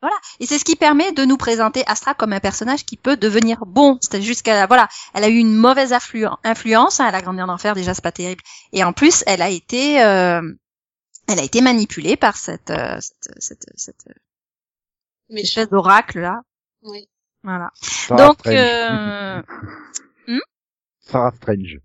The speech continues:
Speaker 3: l'Akésis. Voilà.
Speaker 1: Ah, je l'avais pas reconnue. Ok. Donc, euh, voilà. C'est un personnage qui peut évoluer, et du coup, c'est ce qu'elle fait.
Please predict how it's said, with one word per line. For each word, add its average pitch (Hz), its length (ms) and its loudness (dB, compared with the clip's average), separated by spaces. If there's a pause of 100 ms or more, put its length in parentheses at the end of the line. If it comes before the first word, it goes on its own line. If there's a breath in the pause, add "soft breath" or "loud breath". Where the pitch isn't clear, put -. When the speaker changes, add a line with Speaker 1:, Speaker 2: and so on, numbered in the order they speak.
(280)
Speaker 3:
l'Akésis. 107 720 -4 (380)
Voilà. 101 240 -2 (260)
Speaker 1:
Ah, 302 100 -18
je - 60 -16
l'avais 214 140 -6
pas 214 100 -12 (100)
reconnue. 330 300 -20 (800)
Ok. 392 160 -2 (300 loud breath)
Donc, 320 340 2
euh, 302 400 4
voilà. 240 200 0 (1040)
C'est 247 140 -4
un 240 80 0
personnage 220 540 -2
qui 226 140 -16
peut 202 220 -6
évoluer, 233 600 -4
et 262 60 -8
du 185 120 -20
coup, 302 140 -8
c'est 269 180 -6
ce - 80 -8
qu'elle 208 160 -4
fait. 233 300 -4